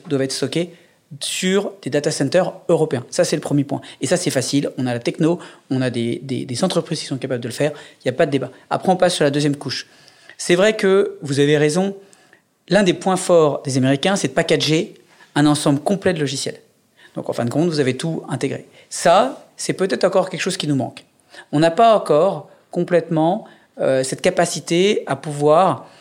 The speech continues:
au sein d'une même solution, offrir une multitude de services. Mais il y a, il y a rien qui, qui nous empêcherait de le faire par la suite. Et il y a le troisième point qui est le point du service, slash support, slash, euh, proximité. Et là, moi, je pense qu'on est meilleur.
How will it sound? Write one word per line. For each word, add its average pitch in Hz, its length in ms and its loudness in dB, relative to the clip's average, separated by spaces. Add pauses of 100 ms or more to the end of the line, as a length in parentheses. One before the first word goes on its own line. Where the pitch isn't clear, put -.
(360)
au 170 100 2
sein 175 440 2 (140)
d'une 139 140 -2
même 185 200 2
solution, 165 640 -2
offrir 151 320 -2
une 139 80 2
multitude 147 360 -4
de 135 60 0
services. 127 460 -6 (180)
Mais 143 320 0 (220)
il 208 80 -12
y - 60 -2
a, - 120 -4
il - 60 -8
y 135 60 0
a 107 40 -2
rien 160 280 2
qui, 139 260 -2
qui - 240 -8
nous 135 120 -2
empêcherait 131 320 -2
de 123 60 -4
le 120 60 -4
faire 151 300 0
par 139 120 -2
la 127 100 -2
suite. - 280 -12 (340)
Et 143 60 0
il - 20 4
y 165 40 8
a 165 40 4
le 165 60 0
troisième 214 360 2
point 233 260 2
qui 247 120 -4
est 165 40 0
le 156 80 -2
point 208 240 -2
du 165 100 -6
service, 127 500 -2 (680)
slash 147 480 2
support, 147 640 0 (160)
slash, 147 640 0
euh, 127 400 2
proximité. 165 640 -4 (480)
Et 156 60 4
là, 233 100 8
moi, 220 120 6
je 180 100 4
pense 185 180 0
qu'on 156 120 0
est 139 80 4
meilleur. 127 340 2